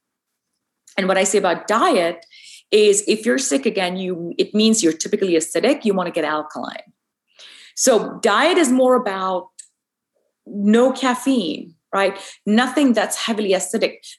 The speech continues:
no red meats, um, you know, nothing with the chemicals, nothing that's not organic, no corn, no soy, no, um, dairy, no gluten, um, nothing G M O, nothing that's been sprayed.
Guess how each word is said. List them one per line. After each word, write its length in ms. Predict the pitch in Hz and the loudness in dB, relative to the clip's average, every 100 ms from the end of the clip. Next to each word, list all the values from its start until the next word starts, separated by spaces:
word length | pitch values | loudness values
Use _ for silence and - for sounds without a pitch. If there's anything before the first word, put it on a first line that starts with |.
| - | -2
no 240 | 226 254 | 0 2
red 280 | 220 220 190 | 2 0 0
meats, 600 | 165 139 - - - - _ _ _ _ _ _ - | -4 -6 -10 -10 -10 -12 _ _ _ _ _ _ -2
um, 520 | 175 175 170 175 - - - 202 | 0 0 -2 -8 -8 -10 -8 -4
you 120 | 190 | -2
know, 120 | 170 | -2
nothing 720 | 185 202 208 233 - 294 262 | 0 0 2 0 0 0 2
with 120 | 226 | 2
the 80 | 226 | 0
chemicals, 600 | - 247 226 226 160 - | -2 0 0 0 -6 -6
nothing 380 | 180 190 247 220 | -4 -4 -2 0
that's 220 | 214 214 | 0 -2
not 180 | 202 208 | -2 0
organic, 640 | 208 202 233 226 196 147 - _ - - - | 0 0 0 0 -2 -6 -10 _ -20 -14 -2
no 140 | 220 | -2
corn, 340 | 226 254 233 214 | 0 0 2 2
no 100 | 202 | 0
soy, 380 | - 233 208 | 0 2 2
no, 380 | 202 196 190 185 - - _ - | 0 -2 -2 -6 -14 -20 _ -4
um, 480 | 180 180 175 175 156 | 0 2 2 -2 -2
dairy, 680 | 226 208 196 185 180 185 185 | 4 6 6 4 2 0 -2
no 460 | 190 190 175 170 170 | -4 -4 -2 -2 -2
gluten, 1000 | 185 202 208 208 202 185 175 175 180 - - - _ - | 4 6 6 2 -8 -10 -8 -8 -10 -12 -20 -20 _ -6
um, 640 | 175 170 170 170 170 170 170 - 196 | 0 2 2 0 -2 -8 -10 -10 -4
nothing 600 | 190 196 190 214 196 185 | -2 -2 -2 -2 -2 -4
G 220 | - 196 | -4 -2
M 180 | 185 175 | 0 0
O, 260 | 175 175 | 2 0
nothing 380 | 170 175 175 196 | -2 -4 -4 -4
that's 180 | - - | -4 -4
been 160 | 190 180 | -6 -8
sprayed. 880 | - - 185 175 170 165 170 170 | -10 -4 0 2 2 2 0 -2